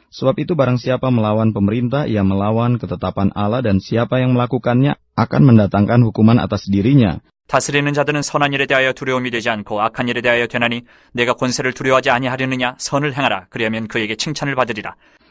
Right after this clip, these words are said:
Speaker 1: Sebab jika seorang berbuat baik, ia tidak usah takut kepada pemerintah, hanya jika ia berbuat jahat. Maukah kamu hidup tanpa takut terhadap pemerintah? Perbuatlah apa yang baik dan kamu akan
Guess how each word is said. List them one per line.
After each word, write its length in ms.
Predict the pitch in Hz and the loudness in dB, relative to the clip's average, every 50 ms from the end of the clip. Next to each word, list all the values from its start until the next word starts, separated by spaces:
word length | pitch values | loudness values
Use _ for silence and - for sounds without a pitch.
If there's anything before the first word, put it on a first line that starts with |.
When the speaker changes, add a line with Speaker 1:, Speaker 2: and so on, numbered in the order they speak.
| _ _ | _ _
Speaker 1:
Sebab 320 | - - 120 123 147 147 127 | -8 -4 0 0 0 0 0
jika 240 | 139 139 143 139 | -2 0 0 0
seorang 320 | 127 135 123 131 135 135 120 | 0 0 2 2 2 2 2
berbuat 320 | 127 117 120 120 101 107 | 2 2 0 0 0 0
baik, 400 | 107 113 113 123 135 139 - _ | -2 0 0 0 0 -2 -4 _
ia 160 | - 107 107 | -2 -2 -2
tidak 240 | 98 104 101 101 73 | -2 -2 -2 -2 -4
usah 240 | 95 104 - 107 - | -4 -4 -4 -6 -4
takut 320 | - 110 113 - - 135 113 - | -2 -4 -4 -2 -2 -4 -4 -4
kepada 240 | - - 104 101 98 | -6 -4 -2 -4 -2
pemerintah, 640 | - 104 104 101 104 131 139 139 127 - 87 - - 101 | 0 2 2 2 2 2 0 0 0 0 -4 -6 -6 -4
hanya 240 | 98 98 104 107 120 117 107 | 0 2 4 4 4 2 0
jika 240 | 101 92 - 101 | -4 -4 -2 -2
ia 160 | 92 98 101 95 | -2 -2 -2 -2
berbuat 400 | 95 107 95 95 101 98 85 107 | -2 -2 -2 0 0 -2 -2 -2
jahat. 400 | 101 117 131 135 120 98 90 - - _ _ _ _ _ _ _ _ | 0 2 2 4 2 0 0 -4 -8 _ _ _ _ _ _ _ _
Maukah 320 | - 135 135 160 - 170 147 | 0 2 2 4 2 0 0
kamu 240 | 147 131 123 117 | 4 4 4 4
hidup 320 | 110 107 113 110 131 139 - _ | 4 2 0 0 -2 -2 -2 _
tanpa 320 | 120 110 107 104 110 107 - | 2 2 2 2 2 0 -2
takut 400 | - 107 107 - - 120 - - - _ _ _ _ | -2 -2 -2 -2 -4 -6 -6 -8 -14 _ _ _ _
terhadap 400 | 110 107 104 107 104 101 113 - | -2 0 0 2 2 2 0 2
pemerintah? 640 | - 107 104 101 113 107 107 101 117 123 170 220 - _ _ _ _ _ _ _ _ _ | 4 4 4 4 4 2 0 0 0 0 -2 -2 -4 _ _ _ _ _ _ _ _ _
Perbuatlah 480 | - 151 151 156 160 147 151 156 156 151 | -4 0 2 2 2 4 4 2 0 2
apa 320 | - 117 113 135 123 120 | 0 -2 0 2 2 4
yang 160 | 117 113 104 | 4 4 4
baik 240 | 110 117 127 123 104 | 4 2 0 0 0
dan 160 | 101 98 95 | 0 0 0
kamu 240 | 107 104 110 110 107 | 2 2 2 2 2
akan 160 | 101 - 107 | 0 2 2